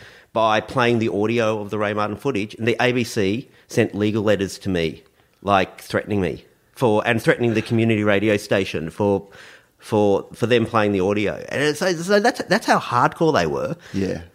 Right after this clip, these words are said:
Speaker 1: And
Speaker 2: Well,
Speaker 1: th-
Speaker 2: let's hope that they're not like that anymore, 'cause I still wear them. <laughs> So I should be a bit nicer. No, no. I mean, it's, I think this is a perfect legi-, legitimate conversation to have, but it's a conversation that people are afraid to have, I think, sometimes because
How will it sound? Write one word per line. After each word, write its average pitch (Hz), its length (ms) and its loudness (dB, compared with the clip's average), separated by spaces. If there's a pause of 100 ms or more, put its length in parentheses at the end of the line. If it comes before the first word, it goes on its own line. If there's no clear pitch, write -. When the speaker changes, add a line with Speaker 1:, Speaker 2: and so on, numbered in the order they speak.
(140)
Speaker 1:
And 131 100 6
Speaker 2:
Well, 139 140 4
Speaker 1:
th- 135 100 -4
Speaker 2:
let's 170 260 0
hope 113 340 0
that 110 100 0
they're 104 180 2
not 101 420 -2
like 98 220 2
that 95 280 -2 (140)
anymore, 95 680 -6 (380)
'cause 131 120 -4
I 120 80 4
still 104 200 -4
wear - 160 -8
them. - 180 -4
<laughs> - 0 -
So 262 340 -2
I 240 760 -2
should 175 200 -4
be 135 160 -2
a 123 40 -6
bit 117 180 -4
nicer. 107 340 -4
No, 117 200 4 (320)
no. 226 220 2
I 165 80 4
mean, 185 240 2
it's, 175 160 0
I 156 160 2
think 175 140 -4
this 170 160 2
is 156 100 2
a 151 60 2
perfect 139 360 0
legi-, 131 300 0
legitimate 113 640 2 (260)
conversation 110 600 0
to 104 80 0
have, 107 360 -2
but 120 120 2
it's 120 100 -4
a 135 60 -6
conversation 123 560 -2
that 113 120 -4
people 110 240 -2
are 107 80 0
afraid 117 400 0
to 110 60 -2
have, 101 160 2
I 107 80 0
think, 104 180 -4
sometimes 104 480 -2
because 107 440 0